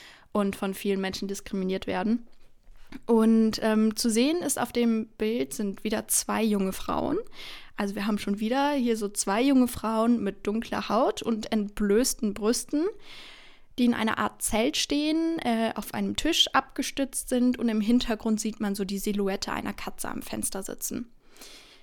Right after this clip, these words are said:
Also man hat wieder zwei Frauen, die dem Betrachter zugewandt sind. Der Betrachter scheint irgendwie wieder so erhaben über sie zu sein. Die eine Frau versucht ein bisschen, meiner Meinung nach, ihre Brüste zu verstecken, indem sie sie etwas zwischen den Armen einklemmt.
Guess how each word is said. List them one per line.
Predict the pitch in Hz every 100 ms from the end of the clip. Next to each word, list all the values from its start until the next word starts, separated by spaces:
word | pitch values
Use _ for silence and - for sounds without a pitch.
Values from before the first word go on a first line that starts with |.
| - - -
Also | - 220 214
man | 220
hat | 240 240
wieder | 277 277
zwei | - - 233
Frauen, | - 240 311 311
die |
dem | 254 233
Betrachter | 233 226 233 214 214
zugewandt | - 254 294 269 277 285
sind. | 302 311 294
Der | 233 220 226
Betrachter | 233 208 233 247 254
scheint | 214 247 143 320 339 - -
irgendwie | 285 370 370 294 285 247
wieder | 262 269
so | 262 262
erhaben | - 240 - 254 294 277 208
über | 208 208
sie | 208 214
zu | - 214
sein. | 220 226 247
Die | 226
eine | - 240
Frau | 247 - 226 269
versucht | 262 233 254 - -
ein | 208 - - -
bisschen, | 247 - 240
meiner | 214 214 233
Meinung | 220 226 233
nach, | 226 233
ihre | - 226
Brüste | 208 226 262 - 233
zu | 233
verstecken, | - 208 - 226 233 294 285
indem | 233 226 240
sie | 233
sie | 220 220
etwas | 233 - 214
zwischen | - 240 - 220
den | 196
Armen | - 233 262 254 -
einklemmt. | 226 277 - - 262 269 277